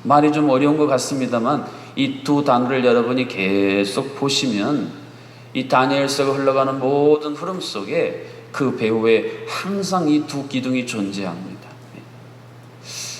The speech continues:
"뜻을 정하여 더럽히지 아니하리라." 불가능한데,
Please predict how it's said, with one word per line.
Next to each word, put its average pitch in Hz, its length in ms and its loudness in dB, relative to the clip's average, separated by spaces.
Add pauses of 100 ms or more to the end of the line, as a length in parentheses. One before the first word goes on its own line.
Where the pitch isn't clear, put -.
(680)
"뜻을 240 440 4
정하여 175 500 4
더럽히지 180 880 0
아니하리라." 151 840 2
불가능한데, 170 1300 2